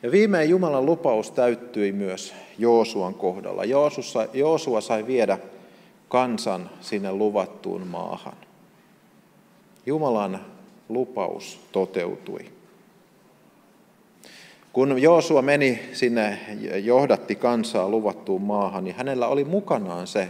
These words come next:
Jumalan lupaus, johon hän turvautui. Hänellä oli mukanaan Jumalan rohkaisu, Jumalan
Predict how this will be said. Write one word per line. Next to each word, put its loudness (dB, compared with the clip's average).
Jumalan -2
lupaus, -6
johon -6
hän -8
turvautui. -2
Hänellä 4
oli 4
mukanaan 2
Jumalan -2
rohkaisu, -2
Jumalan -4